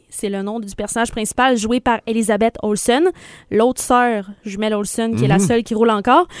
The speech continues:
Speaker 1: Euh, donc, elle offre à un ami d'avoir une affaire. Elle arrive
Speaker 2: Une affaire.
Speaker 1: comme ça. On peut-tu avoir une petite histoire d'affaires entre nous deux ?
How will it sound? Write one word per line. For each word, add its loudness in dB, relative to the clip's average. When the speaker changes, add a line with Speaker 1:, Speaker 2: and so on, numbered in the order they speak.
Speaker 1:
Euh, 6
donc, 4
elle 4
offre 2
à 4
un 4
ami 4
d'avoir 8
une 2
affaire. -2
Elle -10
arrive -6
Speaker 2:
Une -2
affaire. -2
Speaker 1:
comme 0
ça. -2
On -2
peut-tu -4
avoir 2
une -2
petite -12
histoire -6
d'affaires 0
entre -4
nous -4
deux ? 2